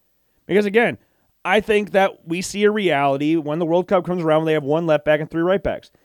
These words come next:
And I think Scaly versus Cannon will be that spot for that last right back spot. I think Yedlin and Dest are pretty much locked in.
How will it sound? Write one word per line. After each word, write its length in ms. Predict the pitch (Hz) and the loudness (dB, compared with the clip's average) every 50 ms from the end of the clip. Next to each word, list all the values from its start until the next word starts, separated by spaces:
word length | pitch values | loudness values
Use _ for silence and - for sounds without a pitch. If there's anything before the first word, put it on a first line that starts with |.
| _ _ | _ _
And 100 | - 156 | -6 -6
I 60 | 165 | -4
think 180 | 160 190 185 185 | -4 -6 -6 -8
Scaly 400 | - - - 160 156 170 190 196 | -8 -8 -6 -4 0 0 2 0
versus 260 | 190 165 185 190 - | 0 0 0 -2 -2
Cannon 320 | - - 156 151 151 160 170 | -4 -6 -4 -2 -2 0 0
will 120 | 175 175 | 0 0
be 160 | 151 151 156 | 0 0 2
that 200 | 156 170 175 165 | 2 2 2 0
spot 480 | - - - - 123 127 143 151 - _ _ _ _ _ _ _ _ | -2 -6 -6 -4 0 0 0 -2 -2 _ _ _ _ _ _ _ _
for 580 | - 156 151 151 151 147 147 147 147 143 135 - _ _ _ _ _ _ _ _ _ _ _ _ _ _ _ _ _ _ _ _ - | -4 0 2 2 2 2 2 0 -2 -2 -4 -8 _ _ _ _ _ _ _ _ _ _ _ _ _ _ _ _ _ _ _ _ -4
that 260 | 156 170 170 165 160 | -2 0 0 0 0
last 320 | 165 160 151 160 160 - | -2 -2 -2 -2 -2 0
right 180 | - 202 214 185 | 0 0 2 2
back 200 | 170 151 131 117 | 0 -2 -4 -4
spot. 160 | - - 123 | -4 -4 -4
I 40 | 131 | -4
think 180 | - 156 151 151 | -4 -4 -4 -2
Yedlin 300 | 160 170 180 185 202 190 | -2 -2 0 0 -2 -2
and 100 | 180 165 | -2 -2
Dest 260 | 156 180 175 165 - | 0 0 0 0 -2
are 60 | 151 | -6
pretty 180 | 147 160 165 165 | -10 -8 -8 -6
much 160 | 160 151 123 | -6 -6 -6
locked 360 | 139 143 143 143 135 - - | -4 -2 -2 -2 -2 -4 -6
in. 260 | 135 110 98 110 127 | -8 -6 -6 -8 -12